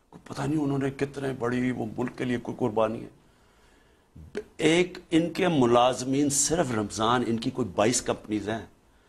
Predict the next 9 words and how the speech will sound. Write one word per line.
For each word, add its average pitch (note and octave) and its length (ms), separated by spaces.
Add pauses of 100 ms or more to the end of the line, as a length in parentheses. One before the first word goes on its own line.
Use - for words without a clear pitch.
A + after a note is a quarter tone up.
(260)
सिर्फ F3+ 420
रमज़ान B2+ 520
शुगर C3 320
मिल A2 220
में F2 340 (840)
मुलाजमीन D3+ 800
के D#3+ 380
अकाउंट्स D3 760
में C#3+ 360